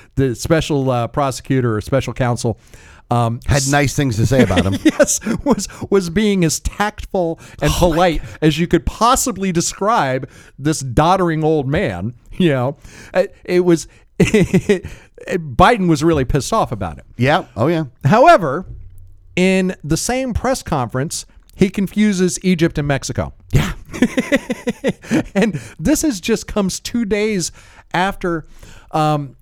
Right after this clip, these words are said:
Speaker 1: he had, uh, had, uh, <clears throat> talked about how he had just had a discussion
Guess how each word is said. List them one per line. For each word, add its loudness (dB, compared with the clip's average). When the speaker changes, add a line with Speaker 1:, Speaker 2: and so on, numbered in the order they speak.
Speaker 1:
he 0
had, -4
uh, 0
had, -2
uh, -4
<clears throat> -2
talked 0
about -4
how 2
he 0
had 0
just -2
had 0
a -2
discussion -4